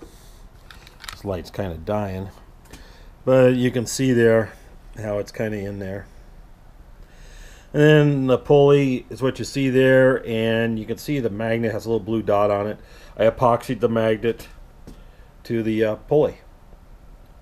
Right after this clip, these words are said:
Uh, that's, the pulley's right on the spindle, so it all turns the same speed. So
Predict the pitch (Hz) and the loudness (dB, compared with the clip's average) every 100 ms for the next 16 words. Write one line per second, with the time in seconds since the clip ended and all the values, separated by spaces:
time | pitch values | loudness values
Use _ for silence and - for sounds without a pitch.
0 | - - - - - - - - - - | -20 -20 -20 -20 -20 -20 -20 -20 -20 -20
1 | - - - - 101 98 101 - - 107 | -20 -20 -16 -8 -6 -4 -8 -10 -4 -4
2 | - 143 127 107 107 113 120 120 - 123 | 0 2 2 2 2 2 2 -2 0 0
3 | 95 85 - 113 101 95 87 - - - | -2 -8 -10 -4 -2 -4 -6 -16 -20 -20
4 | - - - - 101 104 - 113 101 107 | -20 -20 -20 -8 -4 -4 -2 -6 -6 -10
5 | - 101 101 - 95 92 87 - - - | -8 -8 -10 -12 -10 -8 -10 -14 -20 -20
6 | - - - - - - - - - - | -20 -20 -20 -20 -20 -20 -20 -20 -20 -20
7 | - - - - - - - - - - | -20 -20 -20 -20 -20 -20 -20 -20 -20 -20
8 | - - - - - - - - - 110 | -20 -20 -20 -20 -20 -20 -20 -20 -10 -8
9 | 95 | -8